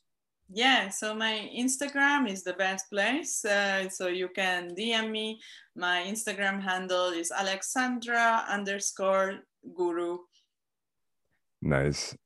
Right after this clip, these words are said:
Speaker 2: And, uh, I, I love what you got on YouTube. I love all the information you have on Instagram, and you were doing a fantastic job, Alexandra.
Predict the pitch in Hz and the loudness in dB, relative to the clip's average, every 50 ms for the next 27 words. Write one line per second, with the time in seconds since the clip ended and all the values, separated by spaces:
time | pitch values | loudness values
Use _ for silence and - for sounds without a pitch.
0 | _ - - 90 92 90 85 87 80 78 78 76 - - - - - - _ _ | _ 6 8 10 10 10 10 10 12 12 10 8 6 2 -10 -20 -20 -20 _ _
1 | - - - - 76 78 - - 80 85 85 90 98 107 104 104 104 87 92 92 | -18 -6 2 4 6 6 8 8 8 8 8 10 10 10 10 10 10 10 10 10
2 | 95 95 92 92 90 90 90 95 85 - 104 98 90 80 - 52 71 69 71 76 | 10 10 10 8 8 6 6 4 4 2 0 0 0 0 0 0 0 0 2 2
3 | 82 87 90 90 92 92 90 85 85 85 85 80 - 87 85 80 78 - - 82 | 4 4 4 6 6 4 4 4 4 2 2 0 -2 -2 -2 -2 0 0 0 2
4 | 80 82 78 73 78 78 78 76 - - 78 80 78 76 73 67 65 71 71 73 | 2 4 4 4 4 4 2 2 0 0 0 2 2 2 2 0 0 0 2 4
5 | 73 71 73 71 69 64 - - - 73 76 76 69 - 80 71 71 - - 71 | 4 4 2 2 0 -2 -4 -2 0 0 0 0 0 2 2 2 2 0 -4 -6
6 | - - 69 69 65 64 64 60 62 67 64 71 69 69 71 73 78 | 0 2 4 4 4 4 2 2 0 0 -2 -2 -2 0 0 -2 -2